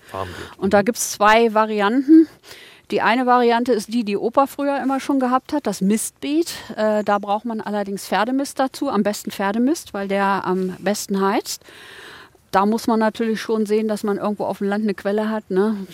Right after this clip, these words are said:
Speaker 2: wo man das mit füllen kann. Da braucht man auch ein bisschen was. Also ein paar Karren braucht man dafür schon, für so ein Beet, da so eins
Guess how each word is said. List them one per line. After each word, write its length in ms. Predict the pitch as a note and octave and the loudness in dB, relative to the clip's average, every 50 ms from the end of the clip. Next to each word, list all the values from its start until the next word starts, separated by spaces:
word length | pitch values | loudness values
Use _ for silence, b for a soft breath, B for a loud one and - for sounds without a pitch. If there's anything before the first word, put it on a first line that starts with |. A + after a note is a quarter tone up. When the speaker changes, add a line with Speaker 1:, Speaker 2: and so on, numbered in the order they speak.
| - | -12
Speaker 2:
wo 100 | - G3+ | -10 -6
man 160 | G3 G3 F#3+ F#3 | -2 0 0 0
das 180 | F#3+ F#3+ - - | -2 -4 -4 -4
mit 120 | F#3+ - | -6 -4
füllen 300 | - - G#3+ A3+ A#3 A#3+ | -4 -4 -2 0 0 -2
kann. 240 | - - A#3+ B3 A#3+ B B B B B B B B B B | 0 0 0 0 0 B B B B B B B B B B
Da 60 | E3 | -4
braucht 240 | E3+ F3+ F#3 G3+ G#3+ | 2 4 4 4 4
man 140 | A#3+ A#3+ A#3+ | 4 2 2
auch 100 | - A3+ | 2 2
ein 100 | A3+ A3+ | 2 4
bisschen 320 | G#3 A#3 A3+ - B3+ A#3 | 4 4 2 2 2 4
was. 280 | A3+ A#3+ B3+ B3+ - - | 4 4 2 2 0 -2
Also 200 | - - F#3+ G#3 | -2 -2 -2 -2
ein 60 | G3 | -2
paar 160 | - - G3+ | -2 -2 -4
Karren 320 | F#3+ - A3 G#3 G#3+ B3 A#3 | -2 -2 -2 -2 0 -2 -2
braucht 200 | G#3+ A3 A3+ A3 | 0 0 0 2
man 140 | A#3+ A3+ G#3 | 2 0 2
dafür 320 | G#3 G#3+ A3 - - G#3+ G#3 | 2 0 0 0 -2 -4 -2
schon, 300 | - - C4 B3 G#3+ F3 | 0 0 2 2 2 2
für 180 | - - F3 E3+ | 0 -2 -4 -4
so 140 | F3 F3+ - | -4 -4 -4
ein 220 | - E3+ F3+ F3 | -2 -2 -2 0
Beet, 220 | E3 F3 E3+ D#3 - | 2 0 0 0 -2
da 160 | - D3 D#3+ | -4 -4 -4
so 160 | E3 E3+ E3 - | -4 -8 -10 -8
eins 380 | - E3 F3 - - - - | -6 -6 -6 -6 -8 -12 -12